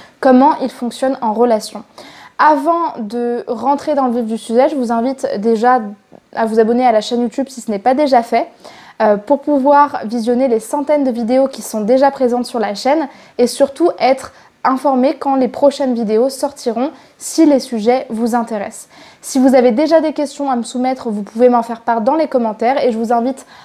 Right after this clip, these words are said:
à me laisser dès à présent un pouce bleu pour m'encourager dans le suivi de cette vidéo-là. On commence tout de suite avec le premier signe de l'hypersensibilité qui est l'intensité émotionnelle et sensorielle des hypersensibles.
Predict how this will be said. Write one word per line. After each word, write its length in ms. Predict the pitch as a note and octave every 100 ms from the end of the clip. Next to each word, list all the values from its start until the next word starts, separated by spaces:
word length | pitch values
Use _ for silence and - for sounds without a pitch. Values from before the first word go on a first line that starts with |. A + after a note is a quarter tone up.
| -
à 100 | A3
me 140 | A#3 B3+
laisser 380 | C4 B3+ C4+ A3
dès 340 | G#3 C#4+ D#4
à 80 | D4+
présent 380 | D4+ C4+ B3+ A#3+
un 140 | C4+
pouce 220 | C4 B3
bleu 280 | G3+ A3 C#4 - _ _
pour 180 | D#4+ D#4+
m'encourager 760 | D#4 D4 B3 A3+ G#3 A3+ C4+ - _
dans 180 | G#3 C4
le 60 | C4
suivi 360 | - A3+ C4
de 40 | C4+
cette 180 | A3
vidéo-là. 480 | G#3 A3+ A3 G3+ G3 - _ _ _ _ _ _ _ _
On 120 | C#4 C#4
commence 400 | E4+ E4 D#4+ -
tout 140 | D#4
de 40 |
suite 260 | - F4+ F#4
avec 320 | C4 B3+ C#4 B3+
le 100 | A3+
premier 540 | - - F4+ E4 D#4
signe 420 | - - D#4 C4+
de 140 | G3+ A3+
l'hypersensibilité 1400 | A3+ C#4 D#4+ D#4+ D4+ C#4 - A3+ A#3 A3 G3+ C4 F4+ -
qui 220 | - B3
est 120 | D4
l'intensité 1040 | D4 C#4 D#4 D#4 C#4+ - C#4+ - C#4+ - C4+
émotionnelle 680 | B3+ C4 C4 C4 B3 A#3+ A#3
et 80 | G3+
sensorielle 880 | - C#4+ C#4+ A#3+ G#3+ G#3 B3+ B3+ - - _ _
des 320 | G3+ B3+ C#4+ C4+
hypersensibles. 720 | C4+ A#3 - G#3 - -